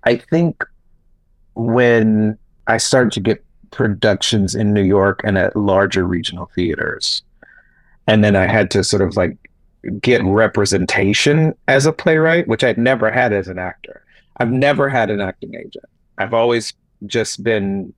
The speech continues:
free agent in terms of acting. So that was never something that I needed. Or,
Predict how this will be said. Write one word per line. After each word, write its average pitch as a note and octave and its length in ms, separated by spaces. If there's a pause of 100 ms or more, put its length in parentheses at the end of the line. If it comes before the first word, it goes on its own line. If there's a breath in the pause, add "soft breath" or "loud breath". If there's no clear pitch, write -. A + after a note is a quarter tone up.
(180)
free A2 280
agent F#2+ 420 (180)
in G2 140
terms F2+ 320
of F2 160
acting. E2 400
So - 140
that F2+ 120
was F#2+ 120
never F#2 240
something F#2 360
that F2 160
I E2+ 100
needed. E2 500 (460 loud breath)
Or, D3 220